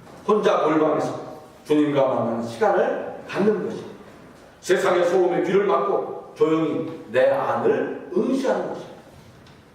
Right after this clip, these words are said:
사실은요, 이 방법은 제가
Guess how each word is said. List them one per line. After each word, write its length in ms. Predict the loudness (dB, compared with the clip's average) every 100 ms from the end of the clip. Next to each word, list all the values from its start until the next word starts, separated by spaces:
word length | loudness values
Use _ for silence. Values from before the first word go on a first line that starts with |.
| -20 -20 -20 -20 -12
사실은요, 640 | -8 -6 -4 -4 -4 -6 -10 -16 -20 -20 -8
이 160 | -2 -2
방법은 640 | -2 -4 -2 0 -2 -2 -8 -14 -20 -8
제가 520 | -2 0 0 -2 -6